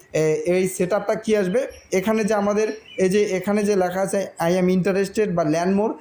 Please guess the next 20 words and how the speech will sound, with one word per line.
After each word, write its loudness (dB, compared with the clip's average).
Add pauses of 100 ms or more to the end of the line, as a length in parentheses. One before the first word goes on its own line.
(140)
এখানে 0
এই 2
লেখাটি, 0 (460)
এ, 2
দেখাবে 0
না। -2 (180)
এখানে 2
শুধু 0
ডাইরেক্ট 0 (100)
বলবে, 2 (800)
এখানে 2
লিখে 0
দিবে 0 (380)
কি, 2 (300)
আহ, 0 (120)
"Convert 0
to, 2 (380)
আহ, 0
convert 0
to 0